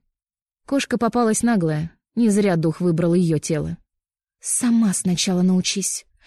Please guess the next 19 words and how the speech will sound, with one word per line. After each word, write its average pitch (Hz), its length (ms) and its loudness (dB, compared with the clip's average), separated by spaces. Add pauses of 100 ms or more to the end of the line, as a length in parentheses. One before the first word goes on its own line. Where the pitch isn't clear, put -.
(220)
Я 214 220 2
мужественно 190 540 2
встала 185 320 -2
на 190 120 2
твою 196 240 0
защиту, 208 540 -4 (420)
но 277 180 2
ты 247 140 0
сама 277 340 2
виновата, 175 560 0 (280)
распалила 196 680 0
дракона». 185 600 0 (440)
«Я?» 202 520 2 (580)
От 190 180 -6
возмущения 180 680 2
закончился 180 600 -2
воздух 175 380 -2
в 190 60 -2
легких. 165 460 -4